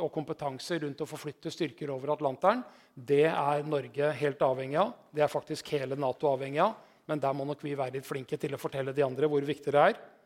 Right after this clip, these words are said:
Cyberspace nevnte jeg som et eget domene som det er krevende å, å få på plass, men som viser at nato hele tiden utvider verktøykassen sin for å kunne møte alle typer, også av moderne trusler.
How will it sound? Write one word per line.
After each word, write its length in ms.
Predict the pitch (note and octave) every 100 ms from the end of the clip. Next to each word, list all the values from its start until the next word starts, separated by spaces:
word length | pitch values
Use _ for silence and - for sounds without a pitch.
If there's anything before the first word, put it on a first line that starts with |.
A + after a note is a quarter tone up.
| _ _ _ - - - _ _
Cyberspace 840 | - F#3+ F3+ F#3 - G#3+ A#3+ - G#3
nevnte 240 | F#3 -
jeg 120 | G3+ G#3+
som 140 | F3
et 120 | F3 F3
eget 220 | D3 C#3+
domene 380 | E3+ E3+ D3+ C#3+
som 160 | F#3 E3+
det 140 | E3
er 80 | -
krevende 540 | F#3 E3 C#3 C3+ D#3+ E3+ F3 D3+
å, 120 | D3+ D#3+ D#3
å 60 | D#3
få 160 | E3 C#3+
på 80 | C#3+
plass, 460 | E3 A3 G#3+ - -
men 140 | D#3+
som 200 | D#3 E3
viser 320 | E3+ C3+ - D#3
at 100 | D#3
nato 380 | B2+ A#2 E3 E3
hele 240 | C#3+ C#3+
tiden 380 | D3 C3+ D#3+ F#3+ C#3
utvider 580 | C3 - D3 C#3 D#3+ D#3
verktøykassen 640 | - - C3+ - - D#3 D3
sin 220 | G#3 C4 - - -
for 160 | - D#3
å 60 |
kunne 260 | D3+ D3+ D3+
møte 460 | D#3+ C3 A#2 D3 D#3+
alle 300 | D3+ B2+ C#3
typer, 480 | D3 B2+ - D#3+ F3 E3
også 380 | C3 - C#3+ D3
av 160 | C3
moderne 480 | C3 C3 B2+ B2+ C3+
trusler. 480 | C#3 C3 - C#3+